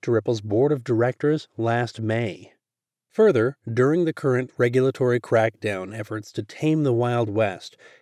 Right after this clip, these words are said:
major exchanges and firms have been acquiring former regulators at an unprecedented rate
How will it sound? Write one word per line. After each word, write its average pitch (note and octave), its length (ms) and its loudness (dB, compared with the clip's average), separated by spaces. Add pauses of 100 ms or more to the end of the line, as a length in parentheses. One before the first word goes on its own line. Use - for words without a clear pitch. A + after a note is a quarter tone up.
major D#3+ 480 0
exchanges C3 560 0
and A#2 180 0
firms A#2 360 -2
have A2 120 0
been A2 120 -2
acquiring B2+ 580 0
former B2+ 420 -2
regulators A2 720 0
at A#2 120 0
an A2 220 -2
unprecedented D3+ 1040 -4
rate G#2+ 360 0